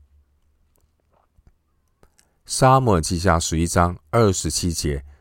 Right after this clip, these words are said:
这句话提醒我们，没有任何人可以超越上帝的律法。当人类的法庭无能为力的时候，当司法正义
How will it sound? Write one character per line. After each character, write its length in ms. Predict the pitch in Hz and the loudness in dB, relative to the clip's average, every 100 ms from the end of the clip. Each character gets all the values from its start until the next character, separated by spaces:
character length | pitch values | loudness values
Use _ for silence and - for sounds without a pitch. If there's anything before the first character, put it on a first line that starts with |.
| _ - | _ -6
这 160 | 110 | -4
句 140 | 92 92 | -2 -2
话 340 | 82 80 - - _ | -2 -4 -6 -16 _
提 180 | - 80 | -8 -6
醒 200 | 82 87 | -2 -4
我 140 | 80 | -4
们， 240 | 69 69 67 71 _ _ _ _ _ _ _ _ _ _ _ _ | -6 -8 -10 -16 _ _ _ _ _ _ _ _ _ _ _ _
没 100 | 92 | -4
有 140 | 87 | -2
任 200 | 78 104 | 2 2
何 140 | 85 80 | 2 -2
人 220 | 71 71 | -4 -8
可 120 | - | -6
以 120 | 78 | -6
超 320 | 71 - 78 78 | -4 -4 -2 -2
越 220 | 78 69 - _ - | -6 -8 -16 _ -16
上 400 | - 101 82 69 | -2 0 0 -4
帝 140 | 76 | -8
的 100 | 69 | -6
律 180 | 71 73 | -6 -8
法。 320 | 65 64 - _ _ _ _ _ _ _ _ _ _ _ _ _ _ _ _ _ | -8 -14 -14 _ _ _ _ _ _ _ _ _ _ _ _ _ _ _ _ _
当 300 | 98 95 95 | 2 2 2
人 220 | 87 82 | -2 0
类 120 | 98 | 0
的 120 | 82 | 0
法 260 | 78 73 69 | -2 -4 -6
庭 340 | - 78 73 76 - _ _ _ - | -8 -8 -8 -12 -20 _ _ _ -6
无 200 | 82 87 | -4 -2
能 260 | 80 76 | -2 -4
为 180 | 76 73 | -4 -4
力 140 | 78 76 | -4 -4
的 100 | 71 | -6
时 180 | - | -8
候， 300 | 71 78 71 - - _ _ _ _ _ _ _ _ _ _ _ | -6 -4 -6 -8 -20 _ _ _ _ _ _ _ _ _ _ _
当 320 | 104 92 92 - _ - | 4 4 4 -4 _ -8
司 420 | - - 113 110 | -4 -2 0 0
法 260 | - 73 67 | -2 -2 -4
正 340 | - 104 82 | 0 0 0
义 280 | 85 78 | -4 -4